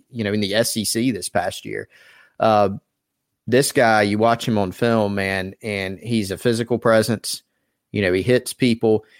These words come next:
He's got a really good nose for the football. You know, you look at some of the, some of the picks that he has, you know, really acrobatic,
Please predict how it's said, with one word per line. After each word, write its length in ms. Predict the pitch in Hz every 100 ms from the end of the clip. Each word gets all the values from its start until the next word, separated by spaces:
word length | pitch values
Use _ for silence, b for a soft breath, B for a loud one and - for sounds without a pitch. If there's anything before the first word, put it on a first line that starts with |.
| b
He's 160 | 135 120
got 240 | 151 202
a 220 | 123 104 -
really 260 | 120 147 151
good 200 | 131 107
nose 340 | 104 120 117
for 160 | - 104
the 100 | 92
football. 640 | - 120 - 85 90 104 _
You 120 | 113
know, 80 | 110
you 220 | 104 117
look 200 | 123 120
at 100 | 98
some 240 | - 127 113
of 60 |
the, 160 | 95 107
some 220 | - 175
of 60 | 175
the 80 | 87
picks 460 | - 151 - -
that 120 | 107
he 100 | 92
has, 460 | 90 98 95 104 - _ _ _ _ _ -
you 100 | 113
know, 100 | 104
really 420 | 98 123 123 110
acrobatic, 960 | 107 117 - 104 104 104 113 98 -